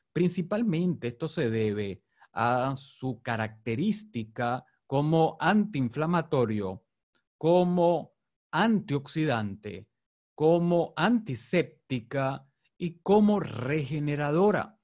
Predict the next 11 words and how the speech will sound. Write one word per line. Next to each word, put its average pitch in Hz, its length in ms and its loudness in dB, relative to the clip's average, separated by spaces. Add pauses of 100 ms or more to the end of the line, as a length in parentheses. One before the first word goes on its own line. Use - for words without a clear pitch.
(460)
De 135 260 0
hecho, 131 560 -2 (240)
hay 117 360 0
estudios 175 560 0
como 113 340 -2
este 127 540 -4
del 120 160 -2
año 120 220 -2
dos 113 180 -2
mil 120 220 -4
diecisiete, 135 880 -4